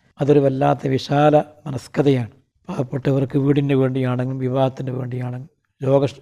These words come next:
രോഗത്തിൻ്റെ ചികിത്സയ്ക്ക് വേണ്ടിയാണൊക്കെ ഉസ്താദ് നന്നായി ശ്രമിക്കാറുണ്ട്. അപ്പം അങ്ങനെയുള്ള ത്യാഗ നിർഭരമായ ഒരു സാന്ത്വന പ്രവർത്തനത്തിനും നമുക്ക് നേതൃത്വം നൽകുന്ന ഒരു മഹാനാണ്. അതേപോലെ തന്നെ കുറഞ്ഞ്, കുറച്ചെന്തെങ്കിലും പഠിക്കുക,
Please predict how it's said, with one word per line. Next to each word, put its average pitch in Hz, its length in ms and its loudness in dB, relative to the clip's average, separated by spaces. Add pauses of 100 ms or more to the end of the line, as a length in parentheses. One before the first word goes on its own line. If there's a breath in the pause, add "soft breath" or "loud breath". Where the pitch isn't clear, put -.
(100)
രോഗത്തിൻ്റെ 131 580 -6
ചികിത്സയ്ക്ക് 135 460 -2
വേണ്ടിയാണൊക്കെ 127 560 -4 (520 soft breath)
ഉസ്താദ് 143 240 2
നന്നായി 143 360 0 (180)
ശ്രമിക്കാറുണ്ട്. 135 680 -2 (580 soft breath)
അപ്പം 131 160 0
അങ്ങനെയുള്ള 165 360 4 (160)
ത്യാഗ 147 380 6 (200)
നിർഭരമായ 143 600 2 (800 soft breath)
ഒരു 139 100 0 (100)
സാന്ത്വന 151 500 4 (220)
പ്രവർത്തനത്തിനും 143 1200 -2
നമുക്ക് 135 300 -6 (140)
നേതൃത്വം 139 420 -4
നൽകുന്ന 131 340 -4
ഒരു 127 160 -4
മഹാനാണ്. 113 380 -2 (800 soft breath)
അതേപോലെ 175 380 6 (100)
തന്നെ 135 240 2 (300)
കുറഞ്ഞ്, 143 320 4 (100)
കുറച്ചെന്തെങ്കിലും 175 640 2
പഠിക്കുക, 156 360 4